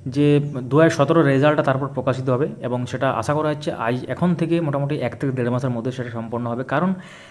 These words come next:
পরবর্তী ক্ষেত্রে যে টেটগুলো হবে সেটা কিন্তু রেজাল্ট না বের করলে কিন্তু পরবর্তী ক্ষেত্রে হবে না। তো এই বিষয়গুলোতে অনেকের দ্বিমত কিন্তু থাকতে পারে, কারণ এই ব্যাপারগুলো আমরা এখানে অনেক রকম অ্যানালাইজ করে বলছি ব্যাপারটাকে।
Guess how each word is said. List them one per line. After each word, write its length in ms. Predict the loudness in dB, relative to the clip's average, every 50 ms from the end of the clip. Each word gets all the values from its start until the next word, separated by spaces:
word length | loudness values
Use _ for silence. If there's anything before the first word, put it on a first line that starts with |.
| -20 -10 _
পরবর্তী 340 | -2 0 2 2 2 0 0
ক্ষেত্রে 280 | -2 -2 -2 -4 -4 -4
যে 80 | -4
টেটগুলো 380 | -4 -4 -4 -4 -4 -4 -2 -2
হবে 220 | -2 -2 -2 -4
সেটা 220 | -6 -6 -8 -8 -6
কিন্তু 280 | -6 -6 -6 -4 -4
রেজাল্ট 280 | -2 0 0 0 0 -2
না 80 | -2
বের 180 | -4 -4 -4 -4
করলে 260 | -4 -4 -4 -4 -4 -6 -8
কিন্তু 160 | -10 -10 -10 -10
পরবর্তী 300 | -10 -8 -8 -8 -10 -10
ক্ষেত্রে 180 | -12 -12 -10 -6 -4
হবে 180 | -2 -2 -2 -2
না। 80 | -4 -8 -10 -14 -18 -20 -20 -20 -18 -12 -8
তো 80 | -2
এই 160 | 2 4 4 4
বিষয়গুলোতে 440 | 6 6 6 6 6 6 4 4
অনেকের 380 | 4 4 4 4 2 2 0 0
দ্বিমত 280 | 0 2 2 2 0 -2
কিন্তু 340 | -4 -2 -2 0 0 -2 -2
থাকতে 280 | -4 -8 -8 -6 -6 -8 -8 -10 -10
পারে, 300 | -8 -6 -6 -4 -6 -6 -8 -10 -16 -20 -20 -20 -20 -10 -4
কারণ 180 | -2 -2 0 0 0
এই 120 | 0 2
ব্যাপারগুলো 680 | 2 2 4 4 2 4 4 4 4 6 6 4 4 0 -4 -12 -20 -20 -20 -20 -20 -20 -18 -18 -18 -18 -20 -20 -20 -20 -20 -20 -20 -20 -20 -18 -10 -6
আমরা 320 | -2 2 4 4 4 4 2
এখানে 360 | 0 0 0 2 4 4 4
অনেক 260 | 2 2 0 0 2
রকম 140 | 0 0 0
অ্যানালাইজ 400 | 0 0 2 2 2 2 2 0
করে 280 | 2 2 4 4 2 2 -2 -2 0
বলছি 220 | 2 2 2 2 0
ব্যাপারটাকে। 400 | 0 0 -2 -2 -4 -4 -6